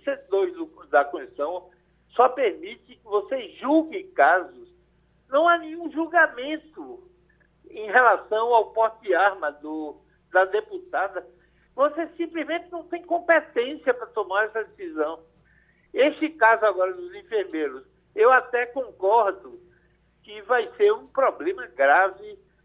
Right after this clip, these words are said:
sobretudo para as prefeituras de interior e tudo, que o piso foi um, uma pancada muito alta. Eu, eu não, eu não tô desatento a isso.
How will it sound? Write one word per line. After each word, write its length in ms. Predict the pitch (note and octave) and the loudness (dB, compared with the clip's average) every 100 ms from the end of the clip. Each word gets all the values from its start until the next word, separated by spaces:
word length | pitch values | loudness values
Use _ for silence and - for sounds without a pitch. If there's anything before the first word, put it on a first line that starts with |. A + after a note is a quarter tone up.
| _ _ - | _ _ -2
sobretudo 520 | A3 G#3 - A3+ A#3 | 0 0 -4 -10 -16
para 160 | - A3 | -10 -10
as 60 | |
prefeituras 800 | - G#3+ G#3+ F#3+ - F3+ F#3 E3 | -8 -8 -4 -6 -4 -4 -4 -6
de 80 | - | -10
interior 600 | - D3+ C3+ C3 D#3 F3 | -10 -8 -8 -4 -2 -2
e 40 | - | -4
tudo, 380 | D3 D#3+ F3+ G3+ _ _ _ _ _ _ | -10 -12 -10 -16 _ _ _ _ _ _
que 60 | F#3 | 0
o 160 | F3 F3+ | 0 0
piso 400 | G3 G#3+ C4 A#3+ _ _ _ | -4 -4 -8 -10 _ _ _
foi 180 | - F#3 | 2 2
um, 160 | G#3+ A#3+ | 2 -4
uma 160 | E3+ | -4
pancada 460 | F3 G3 - F#3+ F#3 | -4 -4 2 2 2
muito 280 | F#3 B3 B3 | -4 0 4
alta. 220 | D3 D#3+ | 4 4
Eu, 220 | D#3 A3 | 2 2
eu 200 | - F#3+ B3+ | 0 -2 -2
não, 200 | C4+ E3 | -6 -8
eu 460 | D3+ F3+ F3+ G#3 | -12 -6 -4 -4
não 140 | A3 G3+ G#3 | -6 -6 0
tô 420 | G#3+ A#3+ A#3+ A#3+ - _ _ _ D#3 | 4 6 4 -2 -16 _ _ _ _
desatento 600 | F#3 G#3 F3+ G#3 A3 C#4 | -2 0 0 -4 -8 -6
a 100 | A3+ | -8
isso. 300 | C3 C3+ | -10 -20